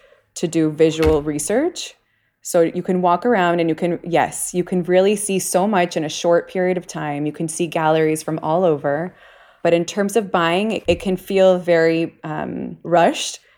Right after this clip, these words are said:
There's an energy, it's, it's frenetic, but it's also, you know, I, I don't know if you've seen, there's a thing in the art world of, like, opening night of these art fairs and, like, the stampede of collectors running in to,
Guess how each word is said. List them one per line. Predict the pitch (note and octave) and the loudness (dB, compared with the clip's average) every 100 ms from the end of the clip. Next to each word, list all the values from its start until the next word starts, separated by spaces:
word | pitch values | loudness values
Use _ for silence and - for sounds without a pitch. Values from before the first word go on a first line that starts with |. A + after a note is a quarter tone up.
| _ | _
There's | F3 F3 F3 | 2 2 4
an | F#3 | 2
energy, | E3 E3+ F3+ F3+ G3+ | 2 2 2 2 2
it's, | F#3+ E3 - - | 2 2 -6 -4
it's | E3+ - | -4 -2
frenetic, | F#3+ F3+ E3 F#3 A#3 B3 | 0 4 4 6 4 2
but | F3+ | 4
it's | E3+ F3+ | 4 4
also, | E3 D#3+ F3+ E3+ E3+ | 4 4 4 6 4
you | E3 | 4
know, | E3 D3+ D3+ D3+ | 2 2 2 0
I, | - - - | 0 -2 2
I | E3 | 2
don't | E3+ | 2
know | E3+ | 2
if | E3 E3 | 0 0
you've | E3 | -6
seen, | - E3 D#3 D#3+ | -4 -4 -2 -2
there's | D#3 D#3 | -2 -2
a | D#3 | -4
thing | E3 D#3+ | -4 -4
in | D#3 | -2
the | D#3 | -2
art | D#3 D3+ | -2 0
world | D3+ D3+ | 0 0
of, | D#3 | -2
like, | C3+ C#3 - _ _ _ | -2 -4 -6 _ _ _
opening | - F#3 F3+ F3 E3+ | 0 2 4 4 2
night | D#3+ D#3+ | 2 2
of | D#3+ D3+ | 0 0
these | E3 | 0
art | D#3 D3+ | 2 2
fairs | - E3 E3 E3+ | 2 2 4 4
and, | D3+ | 2
like, | C#3+ - | -2 -4
the | D3+ | -6
stampede | - D#3 D#3+ E3+ E3 | -2 -2 -2 0 2
of | D#3+ | 0
collectors | - D#3 C#3 - D#3+ D#3+ D#3 | 0 0 0 0 0 0 -2
running | D3+ D#3 D#3 D#3 | -2 0 2 2
in | D#3 D3 D3+ D3+ D3+ | 0 -2 -2 -4 -4
to, | D3+ C#3 C3+ C3+ | -2 0 0 -2